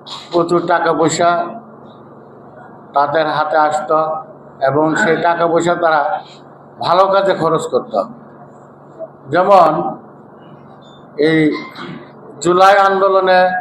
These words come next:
তিন দিন আগে যেদিন সে শহীদ হয়, আঠারো জুলাই ছিল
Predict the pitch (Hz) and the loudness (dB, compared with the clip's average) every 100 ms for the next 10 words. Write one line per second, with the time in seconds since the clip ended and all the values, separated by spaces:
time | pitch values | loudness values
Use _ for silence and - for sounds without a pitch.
0 | - - - - - - - - - - | -10 -18 -20 -20 -20 -20 -20 -20 -20 -14
1 | - - - - - - - - - - | -14 -14 -20 -20 -20 -20 -20 -20 -20 -20
2 | - - 202 196 214 208 180 - - - | -8 0 2 2 4 4 2 0 -2 -8
3 | - - - 151 156 175 - 190 185 - | -18 -18 -4 -2 2 2 2 0 0 2
4 | 175 185 165 147 156 175 190 185 185 180 | 0 2 2 2 0 0 0 2 2 2
5 | 180 180 | 2 0